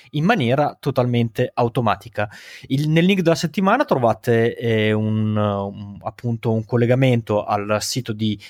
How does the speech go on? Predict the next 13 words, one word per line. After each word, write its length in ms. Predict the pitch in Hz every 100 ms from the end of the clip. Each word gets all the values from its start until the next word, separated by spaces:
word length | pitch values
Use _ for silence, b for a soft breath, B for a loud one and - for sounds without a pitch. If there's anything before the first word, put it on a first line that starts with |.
| B
Everyday 500 | 104 104 110 120 143
Astronaut, 600 | 131 - 202 226 302 -
che, 640 | - 104 101 98 95 98 98
eh, 40 | - 92 -
ha 200 | 104 98
f-, 140 | - 104
messo 520 | 104 104 113 110 107
una 100 | 98
mini 340 | 120 127 113
raccolta 600 | 110 107 - 131 131 117
di, 360 | 110 113 107 107
di 80 | 113
fotografie, 680 | 107 117 123 98 - 104